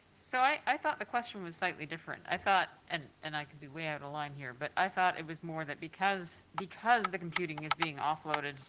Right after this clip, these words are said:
to the edge, there are different media delivery expectations and requirements, um, than there would be if it wasn't being done on edge computing. Not,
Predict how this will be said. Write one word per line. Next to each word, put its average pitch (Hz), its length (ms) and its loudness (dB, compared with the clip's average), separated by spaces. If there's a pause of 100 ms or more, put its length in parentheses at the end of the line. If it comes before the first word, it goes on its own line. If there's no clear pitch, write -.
to 170 80 -6
the 147 160 -4
edge, 139 380 -2
there 156 160 0
are 156 160 2
different 160 400 -2 (640)
media 175 360 -2
delivery 156 520 -2 (240)
expectations 160 720 0
and 143 160 -6
requirements, 143 800 0 (680)
um, 151 260 0 (480)
than 175 160 4
there 160 120 0
would 160 180 -4
be 151 180 -2
if 151 100 -12
it 151 100 -12
wasn't 156 300 -2
being 139 220 -8
done 143 180 -2
on 139 160 -6
edge 139 200 -8
computing. 143 340 -4 (480)
Not, 170 360 6